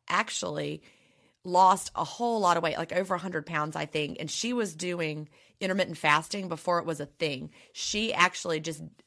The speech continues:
had to fast for a, um, for a medical procedure that got rescheduled till night. And so she didn't eat all day and just had black coffee and then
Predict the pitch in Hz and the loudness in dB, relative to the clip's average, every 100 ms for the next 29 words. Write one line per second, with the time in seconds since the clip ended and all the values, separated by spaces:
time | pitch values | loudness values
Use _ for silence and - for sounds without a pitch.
0 | - _ 190 185 180 160 - 160 165 170 | -20 _ 2 2 0 -8 2 4 4 -2
1 | - - 156 139 - 147 135 98 - _ | -8 -2 0 0 0 -2 -2 -8 -14 _
2 | _ _ - - - _ _ - 165 151 | _ _ -20 -20 -20 _ _ 0 2 4
3 | 160 185 214 220 220 226 214 220 214 - | 2 2 -4 -4 -2 -2 0 0 0 0
4 | 175 165 175 170 170 165 165 - 165 143 | 2 0 -2 0 0 0 -2 -4 -8 -6
5 | 143 147 196 - - - _ 175 170 185 | -2 -2 -2 -8 -20 -20 _ -4 0 2
6 | 170 170 185 160 156 175 180 165 170 180 | 2 0 -2 -4 -2 -4 -4 -6 -6 -2
7 | 165 160 170 170 170 170 165 - 156 160 | 0 0 2 2 4 2 0 -2 -4 -6
8 | 160 170 160 160 - 165 160 - 156 151 | -4 -4 2 0 2 4 4 2 -4 -4
9 | - 160 160 160 160 | -4 -6 -2 -2 -2